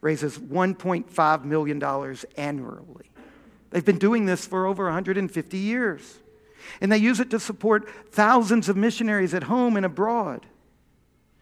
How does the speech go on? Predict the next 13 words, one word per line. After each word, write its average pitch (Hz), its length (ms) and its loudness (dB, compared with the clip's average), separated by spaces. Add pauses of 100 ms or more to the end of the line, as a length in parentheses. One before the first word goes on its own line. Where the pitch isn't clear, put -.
(720)
One 240 260 2
of 202 140 0
them, 185 400 0 (500)
you 202 120 -4
can 226 180 0
find, 233 320 -2
like, 196 180 -2
these 147 200 -6
YouTube 175 300 -4
videos 143 760 -8
where 139 160 -8
they're 135 160 -6
talking. 147 440 -8